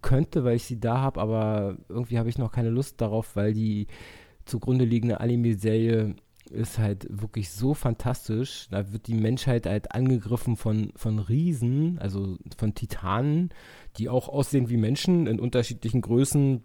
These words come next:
bis hin zu zwanzig, dreißig, vierzig Meter hoch. Und diese Wesen sind halt, ähm,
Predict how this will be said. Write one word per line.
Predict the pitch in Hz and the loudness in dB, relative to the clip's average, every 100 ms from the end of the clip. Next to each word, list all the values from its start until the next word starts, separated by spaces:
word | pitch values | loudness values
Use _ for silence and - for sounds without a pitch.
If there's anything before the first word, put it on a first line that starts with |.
| _ - | _ -4
bis | 117 | -2
hin | 123 117 | -2 -2
zu | - 110 | -4 -6
zwanzig, | - 110 113 107 | -2 -2 -2 -4
dreißig, | - 110 117 - | -2 -2 -2 -4
vierzig | 110 - 92 | -6 -6 -8
Meter | 117 117 123 | -6 -2 -2
hoch. | 120 127 - - - - - - - - | -2 -4 -6 -20 -20 -20 -20 -20 -14 -4
Und | 113 110 107 | 0 0 -2
diese | 110 120 117 107 92 | -2 2 2 0 -2
Wesen | 113 120 110 | -2 0 0
sind | 110 110 | 0 0
halt, | 113 104 107 | 2 0 0
ähm, | 82 98 98 95 92 | -4 -2 0 -2 -4